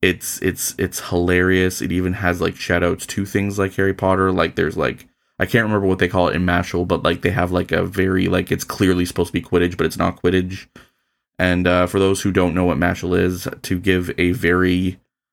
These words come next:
brief summary, essentially, it's a guy in a magical world where pretty much everybody has magic, even if it's, like, the weakest magic.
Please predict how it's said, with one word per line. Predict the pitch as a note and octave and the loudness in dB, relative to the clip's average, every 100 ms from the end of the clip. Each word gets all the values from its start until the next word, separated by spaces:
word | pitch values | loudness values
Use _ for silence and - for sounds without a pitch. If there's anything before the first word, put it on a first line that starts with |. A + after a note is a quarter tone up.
| _ _ | _ _
brief | F#2 F#2 F#2 F#2 F#2 - - | -4 -2 0 0 -4 -8 -6
summary, | - F2+ F2+ F2+ F#2 F#2+ A2 - - | 0 2 2 2 2 0 -4 -6 -6
essentially, | F2+ F#2 F2+ F2 F2 F2 F2 _ _ _ _ _ _ _ _ _ _ - - | -2 0 0 0 2 0 -2 _ _ _ _ _ _ _ _ _ _ -8 -2
it's | F#2 - - - - _ _ _ _ _ _ _ _ | -2 -2 -8 -8 -12 _ _ _ _ _ _ _ _
a | - | -2
guy | G2 F#2 F2+ F2+ F#2 F#2 | 2 2 4 4 2 0
in | F#2+ | 0
a | F2+ | 2
magical | F2+ F2 - F2+ | 2 0 0 0
world | F2 F2 F2+ | 4 4 4
where | F2+ | 2
pretty | - - F2+ | 0 0 0
much | E2+ | 0
everybody | - F2+ F2+ F2+ | -2 -2 0 0
has | G#2 F#2 | 0 0
magic, | F#2 F2 F2+ - | 0 0 -4 -4
even | F2 F#2 F2 | -4 -2 0
if | F2+ F2+ | -2 -4
it's, | - | -2
like, | F2+ F2+ | -4 -2
the | F2 | -4
weakest | F2+ F2 F#2+ G2 | -2 -2 -2 -2
magic. | G2 F#2+ G2+ A2 - | 0 -2 0 -4 -6